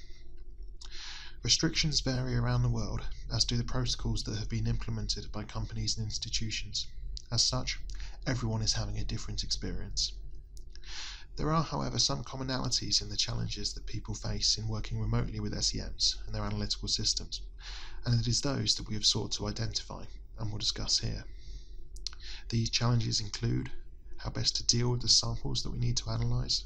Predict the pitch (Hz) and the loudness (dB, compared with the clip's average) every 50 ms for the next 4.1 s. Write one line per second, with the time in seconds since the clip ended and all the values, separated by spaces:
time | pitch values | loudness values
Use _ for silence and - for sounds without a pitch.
0 | - - 113 113 - 120 113 - - - 110 107 113 107 - - 127 120 - - | -4 -4 -2 0 0 0 0 0 0 0 0 0 0 0 -2 -2 -2 0 0 0
1 | - - - - - - - - - - - - - - 135 - - - - - | -2 -2 -2 -2 -2 -2 -2 -2 -2 -2 0 0 0 -2 -2 -2 -4 -6 -4 -2
2 | 117 117 - - 110 110 110 117 113 - - 113 113 113 113 107 107 104 107 107 | 0 0 0 0 0 0 0 0 -2 -2 -2 0 0 0 0 0 0 2 4 4
3 | - - - - - - - 117 113 113 117 113 - - 120 113 113 110 110 113 | 4 4 4 2 2 2 2 2 0 0 0 0 0 0 0 0 0 2 0 0
4 | - | -2